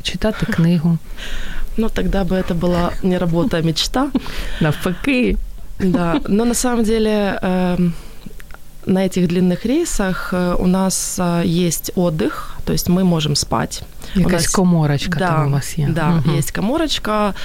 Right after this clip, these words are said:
Speaker 2: э, с такими кроватями, как в поезде, можно сказать, полочки
Speaker 1: Ого.
Speaker 2: такие у нас, да, закрываются шторкой,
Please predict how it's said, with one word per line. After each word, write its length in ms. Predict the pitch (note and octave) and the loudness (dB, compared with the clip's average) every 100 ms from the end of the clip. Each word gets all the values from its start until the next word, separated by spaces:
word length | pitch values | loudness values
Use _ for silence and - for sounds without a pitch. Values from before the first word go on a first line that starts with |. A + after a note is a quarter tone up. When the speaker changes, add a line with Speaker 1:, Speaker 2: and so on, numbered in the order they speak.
| - - - - - | -6 -6 -8 -6 0
Speaker 2:
э, 220 | F3+ F3 | 2 2
с 400 | - - - - | 0 -2 -4 -2
такими 640 | F3 - F#3+ F#3 F3 E3 C3 - - - - | -2 2 2 4 2 2 0 -4 -10 -12 -6
кроватями, 760 | F#3+ E3 E3+ E3 - E3+ D#3+ - | -2 0 0 0 0 2 2 0
как 200 | D#3 - | -4 -6
в 80 | - | -4
поезде, 380 | D3+ D3+ D#3 C4 | 0 0 0 -2
можно 240 | C#4 C4 | -2 -2
сказать, 380 | - A#3+ C4+ - | -2 -2 -2 -4
полочки 400 | - D#3+ E3+ B3 | -2 0 2 2
Speaker 1:
Ого. 120 | B3 | 2
Speaker 2:
такие 220 | G#3 A3+ | 2 2
у 40 | A#3 | 2
нас, 300 | C4 B3+ - | 0 -2 -4
да, 320 | F#3+ F#3 F#3+ | -2 -2 0
закрываются 600 | F#3+ - F3+ F#3+ F3 E3+ | 0 0 2 2 2 0
шторкой, 640 | - - E3+ F#3 A#3+ D4 | -2 0 0 0 0 0